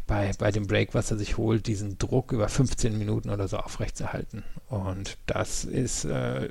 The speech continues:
ja, vielleicht im Kontext die, die beste Leistung von Medvedev in diesem Turnier gewesen, das Turnier, äh, Entschuldigung, den Satz hier so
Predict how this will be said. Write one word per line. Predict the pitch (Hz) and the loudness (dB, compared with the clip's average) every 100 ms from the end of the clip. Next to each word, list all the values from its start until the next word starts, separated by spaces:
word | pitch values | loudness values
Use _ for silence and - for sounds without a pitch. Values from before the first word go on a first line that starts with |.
| - | 0
ja, | 113 135 - - | 4 4 4 0
vielleicht | - 95 110 139 - | 2 6 6 6 2
im | 151 | 2
Kontext | 117 127 123 117 - | 4 4 4 2 4
die, | 113 104 - - - | 2 2 -4 -8 0
die | 117 | 6
beste | 107 107 107 | 6 8 6
Leistung | 98 101 - 117 | 4 2 0 -4
von | 110 104 | -4 -2
Medvedev | 98 98 101 101 - | 0 2 2 2 0
in | 107 | -4
diesem | 101 104 | -4 -2
Turnier | 120 107 107 | 2 4 4
gewesen, | 107 104 101 | 4 2 2
das | 101 - | -2 0
Turnier, | 110 101 101 107 | 0 0 0 6
äh, | 110 | 8
Entschuldigung, | 101 98 110 101 101 | 8 4 2 2 2
den | 101 | 2
Satz | 101 107 | 2 2
hier | - 117 | 4 4
so | 104 101 | 4 0